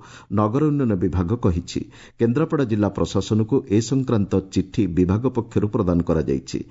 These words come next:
ବିଜ୍ଞପିତ ଅଞ୍ଚଳ ପରିଷଦ ପାଇଁ ଆବଶ୍ୟକ ମାନଦଣ୍ଡ ଏବଂ ଦୁଇ ହଜାର ଏଗାର ଜନଗଣନା ଅନୁଯାୟୀ ବିଭିନ୍ନ ବର୍ଗର ମହିଳା ଏବଂ ପୁରୁଷଙ୍କ ସଂଖ୍ୟା ଏଥିରେ ସାମିଲ ହେବାକୁ ଥିବା ରାଜସ୍ୱ ଗ୍ରାମଗୁଡ଼ିକର ସମ୍ପୂର୍ଣ୍ଣ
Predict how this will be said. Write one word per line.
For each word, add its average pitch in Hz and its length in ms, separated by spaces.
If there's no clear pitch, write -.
ବିଜ୍ଞପିତ 120 580
ଅଞ୍ଚଳ 113 360
ପରିଷଦ 101 440
ପାଇଁ 123 180
ଆବଶ୍ୟକ 92 460
ମାନଦଣ୍ଡ 90 420
ଏବଂ 98 260
ଦୁଇ 117 180
ହଜାର 143 320
ଏଗାର 98 320
ଜନଗଣନା 104 640
ଅନୁଯାୟୀ 101 320
ବିଭିନ୍ନ 113 400
ବର୍ଗର 101 420
ମହିଳା 95 380
ଏବଂ 107 220
ପୁରୁଷଙ୍କ 98 480
ସଂଖ୍ୟା 87 300
ଏଥିରେ 107 260
ସାମିଲ 92 360
ହେବାକୁ 113 400
ଥିବା 87 200
ରାଜସ୍ୱ 98 540
ଗ୍ରାମଗୁଡ଼ିକର 101 580
ସମ୍ପୂର୍ଣ୍ଣ 95 460